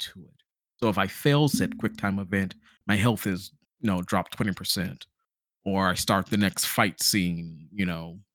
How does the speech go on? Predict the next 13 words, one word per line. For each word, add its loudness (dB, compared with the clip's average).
dizzy -2
or -20
something. -2
Like, -20
there -2
should 0
be 6
a 2
condition 0
to -2
it -2
versus -4
hand-holding, 2